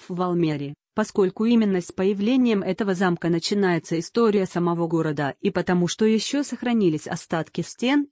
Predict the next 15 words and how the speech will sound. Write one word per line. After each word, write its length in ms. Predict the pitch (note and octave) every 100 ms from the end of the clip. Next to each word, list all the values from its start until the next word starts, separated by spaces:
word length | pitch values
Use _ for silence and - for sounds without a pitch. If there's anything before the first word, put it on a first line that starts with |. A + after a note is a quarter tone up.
| _ _
фрагменты 680 | F3 F3 E3+ F3+ F3 A3+
внутренней 560 | G#3 G#3 G3 F#3+ F3+ E3+
отделки, 640 | D#3+ E3 D#3 C#3 - C3+ - _
а 140 | E3+
также 280 | F#3+ E3 D#3
широкий 460 | - F#3 G3 - F#3+
ров, 360 | E3 C#3 - _ _
некогда 520 | F#3+ G#3+ C4+ G3+ F3 D3+
окружавший 640 | - F#3+ F3+ E3+ - E3
замок. 480 | D3+ C#3 C3+ - - _ _ _ _ _ _
Археологические 960 | F#3 F3+ G3 F#3+ F#3+ F#3 - - - E3
раскопки 600 | D#3+ - E3+ D3+ - F#3+
свидетельствуют 840 | - F3+ E3+ E3 D3+ - F3 E3+
о 80 | E3+
том, 340 | G3+ D#3+ C#3